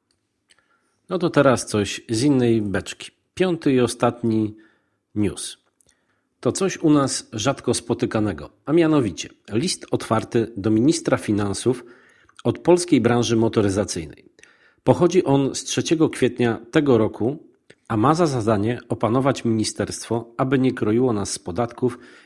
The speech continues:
i nie wpędzało naszej motoryzacji jeszcze bardziej w szarą strefę. Przecież również tym podcastem walczymy, aby zwiększyć świadomość i kulturę motoryzacyjną, a nie cofać ją do czasu giełdy na Bemowie.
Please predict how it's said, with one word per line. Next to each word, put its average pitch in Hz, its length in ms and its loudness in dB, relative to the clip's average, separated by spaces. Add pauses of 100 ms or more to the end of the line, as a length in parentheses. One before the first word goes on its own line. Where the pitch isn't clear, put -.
i 139 60 2
nie 156 120 4
wpędzało 110 520 0
naszej 127 320 0
motoryzacji 98 840 -4
jeszcze 127 360 -2
bardziej 98 360 -2
w 98 60 -8
szarą 98 300 -4
strefę. - 420 -10 (720)
Przecież 113 420 0
również 160 420 4
tym 165 220 2
podcastem 101 720 -4 (140)
walczymy, 113 680 0 (420)
aby 117 220 2
zwiększyć 127 520 0
świadomość 117 580 0
i 127 40 -4
kulturę 127 420 2
motoryzacyjną, 107 920 0 (340)
a 117 100 2
nie 131 140 6
cofać 147 420 2
ją 113 220 4
do 104 120 0
czasu - 360 -2
giełdy 113 400 4
na 101 140 2
Bemowie. 87 440 -4